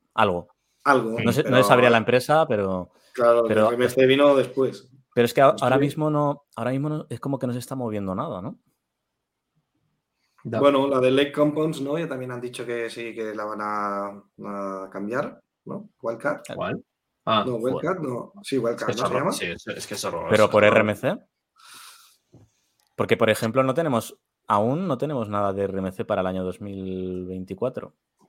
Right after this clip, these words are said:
Speaker 1: Ah,
Speaker 2: Ya.
Speaker 1: bueno, aparte del single rail de Walibi Holland.
Speaker 2: Ya, no sé,
Speaker 3: No,
Speaker 2: no
Speaker 3: pero
Speaker 2: sé.
Speaker 3: de, hablamos de iVoox y de Raptor, y de,
Speaker 2: Mm.
Speaker 3: eh, de Stopper, de Topper Truck. De eso no hay nada,
Speaker 1: Nada
Speaker 3: tío.
Speaker 1: más, nada más. Y,
Speaker 3: No.
Speaker 1: bueno, lo que tenga que da-, hacer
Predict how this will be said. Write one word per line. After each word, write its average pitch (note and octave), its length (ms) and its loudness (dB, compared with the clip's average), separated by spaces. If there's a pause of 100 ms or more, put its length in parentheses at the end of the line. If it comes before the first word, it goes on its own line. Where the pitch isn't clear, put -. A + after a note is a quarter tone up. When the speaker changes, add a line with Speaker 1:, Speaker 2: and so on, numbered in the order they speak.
(140)
Speaker 1:
Ah, A#2+ 60 -8
Speaker 2:
Ya. - 20 0
Speaker 1:
bueno, A#2 160 2
aparte G2+ 360 2
del G#2+ 200 -2
single G2+ 320 -4
rail G2+ 260 -2
de F#2 260 -6
Walibi F#2 300 -4
Holland. G#2+ 220 -10 (140)
Speaker 2:
Ya, G#2 160 -8
no F#2 220 -10
sé, - 80 -10
Speaker 3:
No, A#2+ 100 2
Speaker 2:
no A#2 100 0
Speaker 3:
pero G2 120 -6
Speaker 2:
sé. G2 60 -4
Speaker 3:
de, F#2+ 460 -4
hablamos G#2+ 320 -4
de G#2+ 160 -2
iVoox C3 260 -4
y G#2 40 -8
de F#2 100 -6
Raptor, F2+ 420 -10
y F#2+ 80 -6
de, F2+ 800 -10
Speaker 2:
Mm. A#2+ 80 -6
Speaker 3:
eh, - 340 -10
de F#2+ 140 -12
Stopper, - 420 -10
de G2+ 120 -14
Topper F#2 260 -10
Truck. - 140 -18 (640)
De - 180 -8
eso G2 120 -4
no G#2 80 0
hay F#2+ 80 -2
nada, G2 240 -2
Speaker 1:
Nada G#2 260 0
Speaker 3:
tío. F2+ 60 0
Speaker 1:
más, G2+ 200 -8 (200)
nada G#2+ 180 -2
más. A#2 300 -8
Y, - 180 -14
Speaker 3:
No. G2+ 80 -8
Speaker 1:
bueno, A#2 220 2
lo G2+ 80 2
que F#2+ 100 -4
tenga A2 260 0
que G#2+ 320 2
da-, G#2 300 2
hacer G#2 560 -2